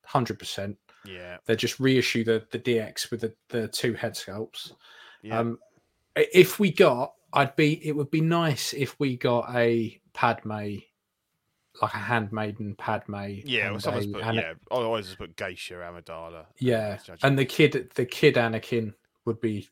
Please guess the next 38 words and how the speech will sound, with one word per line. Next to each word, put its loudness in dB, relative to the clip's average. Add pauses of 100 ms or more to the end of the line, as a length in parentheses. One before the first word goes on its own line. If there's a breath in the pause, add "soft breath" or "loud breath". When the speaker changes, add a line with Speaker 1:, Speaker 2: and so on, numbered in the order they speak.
Speaker 1:
would -6
be -2
quite -2
nice -6
to -4
have. -6 (640 soft breath)
Um, 2 (320)
Speaker 2:
Yeah, -8
Speaker 1:
but 6
Speaker 2:
I'd, 4
I'd 4
like 4
to -6
have 0
the, -6 (100)
I'd -4
like -2
to -16
have -8
the -10
Episode -8
One -10 (640)
Obi-Wan, -12 (720)
'cause -8
I've -8
got -6
the -16
Speaker 1:
Hmm. -4
Speaker 2:
Sideshow -6
one, -10 (560)
which -10
is -2
okay. 0 (720 soft breath)
Uh, -4
you -10
know, -6
in -4
my, -6